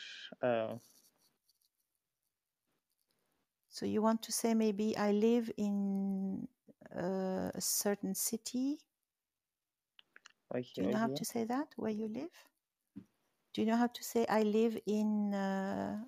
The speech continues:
Speaker 2: and then the name of the city?
Speaker 1: No, no, no.
Speaker 2: Like I say, I can tell you, "أنا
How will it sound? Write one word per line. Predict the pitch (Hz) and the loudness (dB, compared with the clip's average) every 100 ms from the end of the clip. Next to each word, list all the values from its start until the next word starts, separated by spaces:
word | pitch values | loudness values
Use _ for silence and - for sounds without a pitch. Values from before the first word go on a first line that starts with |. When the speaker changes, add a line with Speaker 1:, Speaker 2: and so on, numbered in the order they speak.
| 214 | -2
Speaker 2:
and | 208 | 2
then | 202 196 | 2 0
the | 190 190 | 0 -2
name | 196 196 | -2 -2
of | 185 - | -6 -8
the | |
city? | - - - 277 - _ _ _ _ _ _ _ _ | -8 -6 -6 -8 -8 _ _ _ _ _ _ _ _
Speaker 1:
No, | 123 120 | -6 -4
no, | 117 113 | -2 -4
no. | 113 113 - _ _ _ _ _ _ _ _ _ - - | -6 -10 -14 _ _ _ _ _ _ _ _ _ -14 4
Speaker 2:
Like | 208 220 | 6 8
I | 240 | 6
say, | - - | 6 4
I | |
can | 226 226 | 4 2
tell | 214 214 | 2 2
you, | 208 - | 2 4
"أنا | 233 226 | 6 6